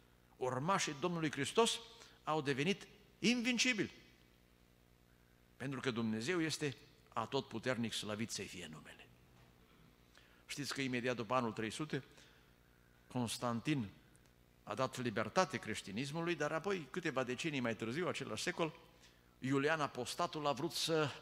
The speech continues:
dovedească faptul că profețiile nu se vor împlini. S-a dus la Ierusalim, s-a apucat de treabă. Dar a murit în scurt timp.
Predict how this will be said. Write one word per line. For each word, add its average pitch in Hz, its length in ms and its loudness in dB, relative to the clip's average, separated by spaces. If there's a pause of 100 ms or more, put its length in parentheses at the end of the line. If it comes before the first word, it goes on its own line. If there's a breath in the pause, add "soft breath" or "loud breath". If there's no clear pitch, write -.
(420)
dovedească 165 760 4
faptul 160 440 -4
că - 160 -4
profețiile 147 640 -4
nu 147 100 -2
se - 140 -4
vor 101 160 -4
împlini. 98 360 -8
S-a 110 140 -4
dus 123 160 -6
la 113 80 -2
Ierusalim, 117 420 -2
s-a 156 120 -4
apucat 139 260 -2
de 131 60 -10
treabă. 98 380 -2 (1200)
Dar 151 120 -2
a 180 60 0
murit 180 240 -2
în 170 80 -4
scurt 151 300 -4
timp. 98 260 -6